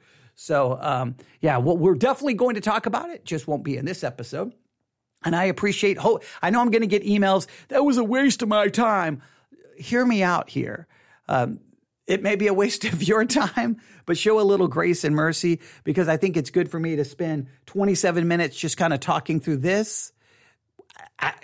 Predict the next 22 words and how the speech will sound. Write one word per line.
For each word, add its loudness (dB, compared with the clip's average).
and, 2
you 2
know, 2
while 4
I'm 0
s-, -8
currently -2
under -2
the -6
cloud 0
of -4
a, -4
having -4
a -6
seizure, -4
you 0
know, -2
hours, -2
you -8
know, -6
this -8
morning, -2